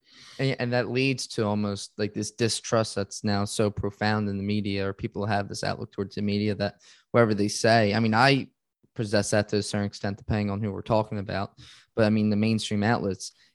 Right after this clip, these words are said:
you hear a story from them, and I, at least in speaking from me, but I think I speak for a lot of other people as well, you hear that, and I'm like, "Uh, what's the spin on that?"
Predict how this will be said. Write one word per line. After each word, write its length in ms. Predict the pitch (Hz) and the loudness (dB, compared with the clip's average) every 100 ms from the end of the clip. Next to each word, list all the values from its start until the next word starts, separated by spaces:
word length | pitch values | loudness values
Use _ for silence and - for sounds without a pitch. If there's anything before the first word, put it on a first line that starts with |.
| _ | _
you 100 | 110 | -2
hear 180 | 123 110 | 2 2
a 40 | |
story 300 | - 120 131 | 2 4 4
from 200 | 127 98 | 4 0
them, 200 | 98 95 | 0 -4
and 180 | 85 107 | -2 0
I, 240 | 107 104 104 | 2 2 2
at 120 | 110 | 0
least 340 | 107 - - | 0 -4 -6
in 160 | 110 104 | -4 -4
speaking 320 | - 117 104 | -2 -4 -2
from 180 | 104 101 | -4 0
me, 200 | 123 120 | 2 2
but 120 | 98 | 0
I 40 | |
think 160 | 95 98 | -4 -6
I 40 | |
speak 220 | 98 - - | -8 -10 -6
for 100 | 101 | -2
a 20 | |
lot 160 | 95 | 0
of 40 | 101 | 0
other 120 | 113 | -2
people 260 | 113 101 95 | -4 -4 -8
as 120 | - | -2
well, 280 | 113 107 - - _ | 0 0 -6 -20 _
you 80 | 104 | -6
hear 220 | 104 127 | 2 4
that, 240 | 117 120 113 | 6 6 4
and 100 | 113 | 0
I'm 80 | |
like, 180 | 131 151 | -2 -2
"Uh, 260 | 170 160 143 | 0 4 4
what's 220 | 143 - | 2 0
the 80 | 127 | -4
spin 300 | - 98 95 | -2 -2 -2
on 200 | 98 95 | -2 -4
that?" 240 | 92 95 | -6 -8